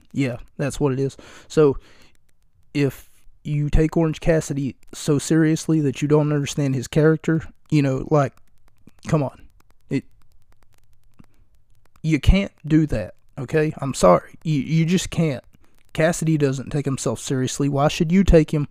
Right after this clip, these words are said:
so seriously? But he is a good, I'm not sure whether he's a heel or a face. <laughs> I would say that he's a face because Kip Sabian is getting under his skin here.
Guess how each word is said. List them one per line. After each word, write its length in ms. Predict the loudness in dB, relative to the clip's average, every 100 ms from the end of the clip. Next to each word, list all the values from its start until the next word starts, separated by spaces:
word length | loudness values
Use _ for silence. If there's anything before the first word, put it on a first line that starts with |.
| -10 -18
so 260 | 0 2
seriously? 680 | 2 0 0 -4 -12 -16 -18 -20 -20 -20 -20 -20 -20 -20 -20 -20 _
But 260 | -2 -2 -2 _ -20 -14
he 180 | -2 0
is 140 | 0
a 60 | -2
good, 520 | 0 0 -2 -10 -18 _ _ _ _ _ _ _ _ _ _ _ _ _ _ _ _ _ _ _ _ _ _ _ _ _
I'm 120 | -4
not 160 | -4 -6
sure 200 | -6 -2
whether 240 | 0 0
he's 140 | 0 -4
a 60 |
heel 260 | -2 0 2
or 100 | 0
a 40 |
face. 540 | 2 2 4 2 2 0
<laughs> 1700 | -2 -8 -10 -12 -12 -20 -20 -20 -20 -20 _ _ -20 -20 -20 -20 -2
I 40 |
would 160 | 0 0
say 180 | -2 -6
that 140 | -6
he's 180 | -8 -8
a 60 |
face 420 | -8 0 2 2 -2
because 320 | -6 -4 -4
Kip 260 | 0 0
Sabian 720 | 0 -6 0 0 0 -2 -2 -4
is 180 | -6 -4
getting 260 | -4 -2
under 220 | -4 -2 -4
his 100 | -4
skin 560 | -8 -4 -2 0 -2 -4
here. 260 | -6 -6